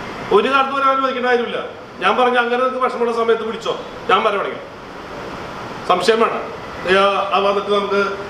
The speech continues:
ആ കാര്യം പിടിക്കാം." എന്ന് വെച്ചിട്ടുണ്ടെങ്കിൽ അങ്ങനെ ഒരു തരത്തിൽ നമ്മളെ അപമാനിക്കും എന്നുള്ള രീതിയിലൊക്കെ ആർക്കെങ്കിലും അങ്ങനെ പോകാൻ പറ്റില്ല, പോകാൻ പറ്റില്ല എന്ന് തീരുമാനിക്കണം. മുപ്പത് നാൽപത് ലോഡ് എടുക്കുക ഒരു ദിവസം പോകുന്ന പോലെ ഒരു ലോഡ് പോലും ഈ പോകാൻ പറ്റാത്ത സ്ഥിതിയിലേക്ക് നമുക്ക് കാര്യങ്ങൾ കൊണ്ടുവരണം.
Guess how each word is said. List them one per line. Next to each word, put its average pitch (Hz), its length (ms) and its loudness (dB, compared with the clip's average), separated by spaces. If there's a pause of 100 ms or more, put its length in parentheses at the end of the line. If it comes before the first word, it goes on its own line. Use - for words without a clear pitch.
(140)
ആ - 100 4
കാര്യം 196 200 0
പിടിക്കാം." 170 260 2
എന്ന് - 120 -2
വെച്ചിട്ടുണ്ടെങ്കിൽ 254 380 2
അങ്ങനെ 262 240 2
ഒരു 233 220 2
തരത്തിൽ 240 420 0
നമ്മളെ 233 520 2 (220)
അപമാനിക്കും 220 680 2
എന്നുള്ള 240 200 2
രീതിയിലൊക്കെ 226 460 0
ആർക്കെങ്കിലും 220 380 0
അങ്ങനെ 220 140 0
പോകാൻ 208 260 2
പറ്റില്ല, 196 280 0
പോകാൻ 196 240 0
പറ്റില്ല 185 200 0
എന്ന് 180 100 2
തീരുമാനിക്കണം. 156 480 0
മുപ്പത് 226 300 4
നാൽപത് 208 320 2
ലോഡ് 196 160 2
എടുക്കുക 151 260 -2
ഒരു 190 240 2
ദിവസം - 480 -2
പോകുന്ന 208 280 6
പോലെ - 340 -4 (280)
ഒരു 269 160 6
ലോഡ് 247 340 6
പോലും 233 240 2
ഈ 220 100 -2
പോകാൻ 208 360 -2
പറ്റാത്ത 196 460 0
സ്ഥിതിയിലേക്ക് 185 440 -2
നമുക്ക് 170 180 -2
കാര്യങ്ങൾ 165 340 2
കൊണ്ടുവരണം. 156 400 0